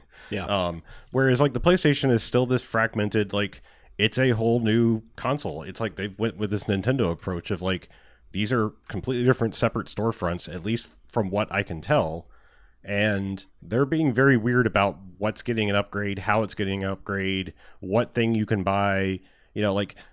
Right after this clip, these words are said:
Speaker 2: down to, like, I mean, there's, there are some series I don't care about, but, like, the only console exclusive thing that was coming to the P S five was the Spider-Man Miles Morales kind of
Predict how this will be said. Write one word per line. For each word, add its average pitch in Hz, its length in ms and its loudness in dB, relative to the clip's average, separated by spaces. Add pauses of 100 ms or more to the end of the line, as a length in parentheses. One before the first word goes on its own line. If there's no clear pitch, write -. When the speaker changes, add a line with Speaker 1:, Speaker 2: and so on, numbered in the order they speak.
(440)
Speaker 2:
down 127 260 2
to, 135 140 4
like, 117 300 2 (600)
I 127 60 -4
mean, 123 140 2
there's, 131 240 2
there 143 180 4
are 135 60 6
some 170 180 4
series 127 240 2
I 117 60 4
don't 101 140 -2
care 110 220 0
about, 90 260 -2
but, 98 100 -6
like, 101 280 -2 (300)
the 113 120 0
only 156 340 6
console 123 420 0
exclusive 110 460 0
thing 104 160 0
that 95 100 0
was - 80 -12
coming 101 200 -2
to 95 60 -2
the 90 60 -4
P 101 80 -2
S 92 120 -2
five 87 280 -2
was 85 220 -8
the 87 160 -6
Spider-Man 92 560 -4
Miles 85 240 -4
Morales 85 380 -2
kind 85 220 -8
of 78 100 -8